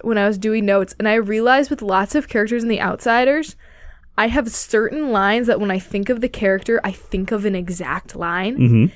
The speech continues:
Speaker 1: And for the movie, Two-Bit's character, that's the line I think of him. But in the book, it's the line he says before that.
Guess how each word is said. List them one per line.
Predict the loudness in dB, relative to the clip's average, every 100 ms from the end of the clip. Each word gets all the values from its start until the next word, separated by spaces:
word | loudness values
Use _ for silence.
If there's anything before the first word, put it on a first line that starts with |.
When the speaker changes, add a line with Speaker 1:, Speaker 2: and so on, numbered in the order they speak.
| -4 -4
Speaker 1:
And | -2
for | 0 0 0
the | 0
movie, | 0 4 4 2 -2
Two-Bit's | -2 0 0 0 0
character, | 0 0 -2 -6
that's | -2 0 0 -2
the | -6 -4
line | -2 -2 -4
I |
think | -4 -6 -6
of |
him. | -2 -4 -4 -18 -20 -4
But | 0 0
in | 0
the | -2
book, | -4 -2 0 0 0 -4
it's | -4
the | -2 0
line | 2 2 0
he | -2 -4
says | 0 0 0
before | -2 -4 -6 -10 0 4 4
that. | 4 2 0 -4